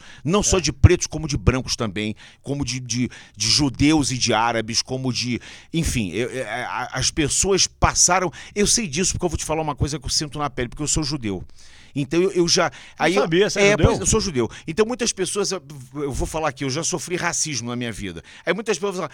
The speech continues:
Speaker 1: "Ah, mas como você sofreu racismo? Você é branco de, de olho azul, louro de olho azul." Isso não quer dizer nada. Porque o judeu, o racismo existe,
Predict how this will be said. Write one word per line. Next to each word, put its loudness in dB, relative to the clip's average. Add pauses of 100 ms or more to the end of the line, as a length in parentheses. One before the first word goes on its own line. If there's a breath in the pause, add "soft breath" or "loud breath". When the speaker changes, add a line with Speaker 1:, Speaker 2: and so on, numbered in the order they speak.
(140 loud breath)
Speaker 1:
"Ah, -2
mas 4
como -6
você -2
sofreu -2
racismo? 0
Você 2
é 0
branco 0
de, -4
de -6
olho 4
azul, 0 (300 soft breath)
louro 12
de 6
olho 6
azul." 0 (380 soft breath)
Isso -6
não -10
quer 0
dizer 2
nada. -6 (460)
Porque 0
o -4
judeu, 4
o -4
racismo -4
existe, -4